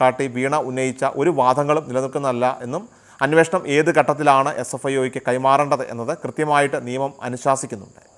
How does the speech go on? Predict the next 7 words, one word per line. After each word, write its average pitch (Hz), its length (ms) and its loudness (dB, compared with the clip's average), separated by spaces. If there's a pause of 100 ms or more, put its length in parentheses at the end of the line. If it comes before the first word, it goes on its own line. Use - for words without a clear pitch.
(360)
നിലവിൽ 175 380 6
വീണയ്ക്കെതിരെ 147 520 2
പ്രഖ്യാപിച്ച 139 540 2
അന്വേഷണം 127 440 -2 (440)
നിയമപരം 151 480 4
ആയതിനാൽ 123 460 2
തന്നെ 135 180 -8